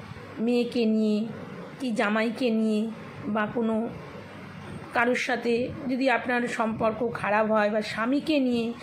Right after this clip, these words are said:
যদি এই সমস্যায় থাকেন, তাহলে এই প্রতিকার আপনার জন্য। এই কাজ করতে হলে কি করবেন? শনিবার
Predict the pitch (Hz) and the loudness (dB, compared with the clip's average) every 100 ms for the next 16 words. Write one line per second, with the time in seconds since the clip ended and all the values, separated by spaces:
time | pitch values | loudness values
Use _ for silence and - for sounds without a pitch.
0 | - - - 196 247 247 269 240 262 254 | -12 -8 -6 0 2 2 2 2 0 0
1 | 240 208 220 - 254 262 - - 185 247 | -2 -2 -2 -2 -2 -2 -2 -6 -4 0
2 | 220 180 - - - - - 202 208 247 | 0 0 -4 -8 -8 -6 -2 0 4 4
3 | 339 571 - - 226 254 240 226 240 226 | 4 2 -2 -2 0 0 -2 -2 -2 0
4 | 370 640 214 208 - 208 180 202 180 165 | 0 2 0 0 -2 -2 0 0 0 -2
5 | 196 - - - 262 269 254 240 - 269 | -6 -10 -10 -2 0 2 0 0 0 -2
6 | - 294 285 277 285 302 277 202 175 165 | 2 4 4 4 0 2 4 4 -2 -4
7 | - - - - - - - 277 277 311 | -8 -8 -10 -10 -12 -10 -2 2 4 4
8 | 359 480 | 4 2